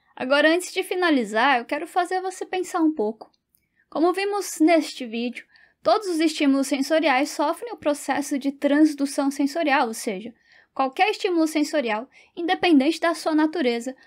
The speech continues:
vai ser convertido em sinais elétricos, ou melhor, em potenciais receptores. Caso os potenciais receptores despolarizem a membrana da zona de gatilho até o potencial limiar,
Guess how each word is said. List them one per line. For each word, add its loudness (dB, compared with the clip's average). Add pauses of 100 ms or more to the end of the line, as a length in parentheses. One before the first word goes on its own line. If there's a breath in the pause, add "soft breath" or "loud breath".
(140 soft breath)
vai 2
ser -2
convertido 0
em 0
sinais -2
elétricos, -4
ou -2
melhor, 0
em -8
potenciais 0
receptores. -8 (400)
Caso 2
os -4
potenciais 0
receptores -2
despolarizem 2
a 2
membrana 2
da 2
zona 0
de -2
gatilho -4
até 0
o 0
potencial -6
limiar, 2